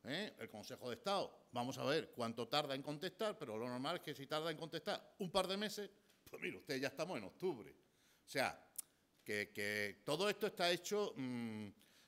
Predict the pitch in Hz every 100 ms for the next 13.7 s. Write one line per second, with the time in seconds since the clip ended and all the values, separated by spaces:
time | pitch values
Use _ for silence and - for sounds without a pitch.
0 | - 113 123 147 147 156 156 175 185 -
1 | - _ _ - 87 - 101 160 - 139
2 | 196 - _ 95 - 95 - 107 113 117
3 | 98 92 87 - 110 - 151 175 202 185
4 | 147 135 127 120 117 147 180 165 131 -
5 | 175 190 180 - 160 - 127 151 151 151
6 | 151 147 156 135 131 120 - 110 98 -
7 | 127 127 147 139 117 113 104 98 92 80
8 | 90 82 78 - - - - - - -
9 | - - - - - 156 156 156 220 220
10 | 226 170 185 123 135 131 - 95 78 -
11 | 113 160 135 113 107 98 95 190 123 -
12 | 98 107 110 104 104 101 95 101 101 92
13 | 90 92 73 95 214 - -